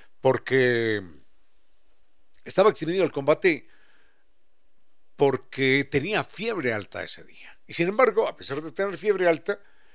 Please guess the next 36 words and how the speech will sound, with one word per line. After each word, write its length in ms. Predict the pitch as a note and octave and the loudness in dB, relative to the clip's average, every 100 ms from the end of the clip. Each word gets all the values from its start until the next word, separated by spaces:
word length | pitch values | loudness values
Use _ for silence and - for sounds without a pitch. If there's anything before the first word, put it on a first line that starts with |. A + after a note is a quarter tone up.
| - | -14
él 120 | - | -2
decide 600 | C3 D#3 E3+ F3+ F3+ C#3 | 2 2 2 0 2 4
ir 180 | B2 E3 | 4 6
al 100 | D#3+ | 6
combate 460 | E3+ D3+ D3+ - F#3 | 4 4 4 4 -4
y 600 | G#2+ F2+ - - - - | -4 -14 -18 -20 -20 -14
queda 260 | - C#3 D3+ | 0 2 2
inválido 440 | A#2+ A#2+ C#3 C3+ | 0 -2 0 -2
de 40 | C#3+ | -4
una 120 | E3 | -6
mano. 240 | - G2+ | -10 -10
Por 160 | - G2 | -8 -4
eso 140 | A#2 | -2
le 100 | C#3 | 2
dicen 240 | C3 C3+ C#3 | 2 2 -2
el 140 | F2+ | -2
manco 380 | D2+ B2 C3+ D#3 | 0 -2 2 2
de 80 | D#3 | 2
Lepanto. 440 | D#3 G#3+ D#3+ - - - - - - - - - - - - - | 0 -6 -8 -18 -20 -20 -20 -20 -20 -20 -20 -20 -20 -20 -16 -8
En 120 | D#3+ | -6
su 160 | F3 | -2
momento, 580 | F3+ G#3+ A#3+ - - - - | -4 -4 -8 -4 -4 -4 -12
pidiendo 520 | - E3 D#3+ A#3 E3 - | -8 -8 -6 -8 -8 -6
trabajo, 520 | G#2+ G2 A2 - - - - - - - | -6 -4 -6 -10 -18 -20 -20 -20 -20 -12
le 100 | A2+ | -4
pide 200 | A3 G#3+ | 0 2
trabajo 380 | F3+ G3 G3+ | 10 10 10
a 40 | F#3 | 2
Juan 260 | - G#3 | 4 4
de 80 | D3+ | 8
Austria, 400 | F3+ G3+ - A#2+ | 8 6 2 2
al 80 | G#2+ | 4
rey. 280 | C3+ A3 A#2+ | 2 -2 0
Le 100 | D3 | 0
dice, 180 | D#3 D#3 | 0 0
"Mire, 360 | G3+ E3+ B2+ | 4 4 2